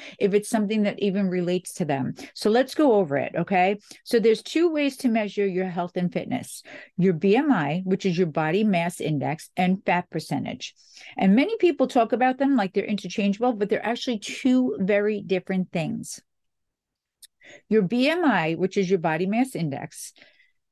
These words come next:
is a measure of body fat based on your height and weight.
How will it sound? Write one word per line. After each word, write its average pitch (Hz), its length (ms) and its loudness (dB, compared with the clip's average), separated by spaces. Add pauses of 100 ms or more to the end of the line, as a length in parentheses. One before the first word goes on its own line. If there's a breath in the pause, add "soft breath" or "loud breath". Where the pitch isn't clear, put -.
(260)
is 214 120 4
a 226 60 2
measure 247 460 4
of 233 240 -2
body 214 340 0
fat 175 300 0
based 202 260 -2
on 214 160 0
your 202 120 0
height 185 480 -4
and 175 200 2
weight. 156 320 -2